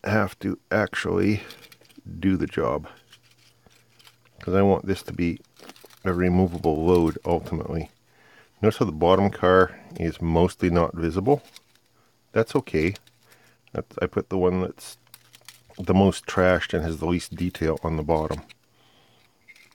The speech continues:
So then, just put it in there, and there's something obviously holding it together. I'll just quickly do the other ones, and, uh,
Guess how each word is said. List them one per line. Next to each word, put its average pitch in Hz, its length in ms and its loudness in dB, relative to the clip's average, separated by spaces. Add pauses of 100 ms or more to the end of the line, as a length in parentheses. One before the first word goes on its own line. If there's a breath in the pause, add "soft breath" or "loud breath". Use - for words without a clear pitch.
(580)
So 95 80 -4
then, 107 380 4 (1040 loud breath)
just - 200 -20
put 117 140 -2
it 95 120 -6
in 90 160 2
there, 160 400 0
and 85 160 -10
there's 82 140 -8
something 90 340 -4
obviously 90 480 -4
holding 85 320 0
it - 140 -6
together. 98 420 -6 (1200 soft breath)
I'll 82 80 -10
just 78 180 -14
quickly 90 240 -6
do 85 140 0
the 85 80 2
other 123 180 2
ones, 127 400 -2
and, 95 600 -2
uh, 101 300 4